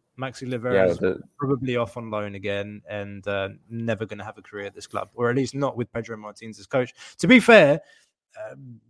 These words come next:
Speaker 1: I haven't, he hasn't had much opportunity since he came back. He hasn't had much playing time, but in the playing time that he did have, like, fifteen minutes the other day, started doing the same silly shit that he used to do before he left, which was take the ball, run through the middle,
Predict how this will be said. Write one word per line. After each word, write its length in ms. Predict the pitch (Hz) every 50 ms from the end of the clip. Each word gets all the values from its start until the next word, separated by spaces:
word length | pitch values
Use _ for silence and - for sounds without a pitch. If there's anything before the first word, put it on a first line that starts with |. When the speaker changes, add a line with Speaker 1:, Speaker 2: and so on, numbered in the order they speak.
| _ _ _ _ _ _ _ _ _ _ _ -
Speaker 1:
I 100 | - 160
haven't, 300 | 151 147 147 151 147 143 - _ _
he 260 | _ - 160 165 156
hasn't 320 | 170 180 180 180 185 196 -
had 260 | 151 156 160 135 131
much 280 | 139 151 151 - - 156
opportunity 500 | 131 - 123 - 143 147 139 131 131 127
since 240 | - 139 131 120
he 80 | - 127
came 220 | - 135 127 123
back. 320 | 117 147 190 185 - - - _ _ -
He 60 | 127
hasn't 160 | 135 131 131
had 80 | 123 123
much 200 | 123 113 95 -
playing 300 | - 135 139 147 156 151
time, 380 | - 113 101 104 120 147 175 - _ _ _ _ _ _ _ _ -
but 260 | - 127 123 120 -
in 100 | 139 135
the 80 | 135 131
playing 300 | - 147 156 156 160 160
time 280 | - - 143 139 135 131
that 120 | 123 131 107
he 220 | 113 120 113 107 113 _ _ _ _ -
did 180 | - 160 160 139
have, 320 | 127 120 117 120 123 113
like, 180 | 117 113 101 -
fifteen 420 | - 143 127 - - 135 131 127 131
minutes 240 | 135 135 123 104
the 80 | - 131
other 140 | 127 123 117
day, 400 | 120 147 123 98 98 117 135 - _ _ _ -
started 320 | - - 170 156 139 135
doing 220 | 123 151 147 143 143
the 80 | 139
same 380 | - - 147 135 139 139 135 127
silly 280 | - - 151 131 131
shit 300 | 120 - - 139 139 113
that 100 | 117 113
he 100 | 113 123
used 260 | 120 123 127 120 - -
to 60 | 123
do 180 | 113 131 127
before 320 | 120 127 123 - 127 123 123
he 80 | 123
left, 240 | 127 156 165 - -
which 100 | 117 104 117
was 120 | 113 -
take 240 | - 139 135 120 120
the 60 | 127
ball, 340 | 113 113 135 135 131 123 120
run 200 | 120 135 131 123
through 200 | 117 - 127 127
the 60 | 113
middle, 400 | 123 135 139 123 120 117 117 113